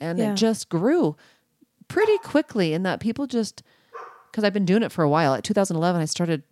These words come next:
Speaker 1: doing flowers, what, two thousand one, two thousand two, when I was in college and design
Speaker 2: Yeah.
Speaker 1: school. So it was almost ten years that I'd been kind of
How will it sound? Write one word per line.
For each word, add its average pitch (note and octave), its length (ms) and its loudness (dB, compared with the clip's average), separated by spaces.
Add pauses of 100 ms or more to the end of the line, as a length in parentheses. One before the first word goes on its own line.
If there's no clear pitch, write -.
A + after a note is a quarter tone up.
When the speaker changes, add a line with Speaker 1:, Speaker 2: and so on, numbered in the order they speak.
(320)
Speaker 1:
doing F#3+ 180 2
flowers, D#3 400 0
what, D#3 200 -4
two E3 120 -8
thousand E3 360 -2
one, D#3 340 -2
two F3 80 -6
thousand D3 300 -4
two, F3 220 0
when G3 120 -2
I D#3+ 40 -2
was D3+ 100 -4
in C#3 80 -6
college F3 420 -4
and D3+ 120 -8
design G#3 240 0
Speaker 2:
Yeah. F3+ 40 0
Speaker 1:
school. G#3+ 300 -2 (520)
So F#3 300 2 (240)
it D3+ 60 -6
was F3+ 100 -4
almost C4+ 340 -4
ten F3+ 220 -2
years G3 320 0
that - 120 -12
I'd D#3+ 180 -8 (260)
been D#3+ 220 -2
kind G#3 180 -6
of E3 100 -6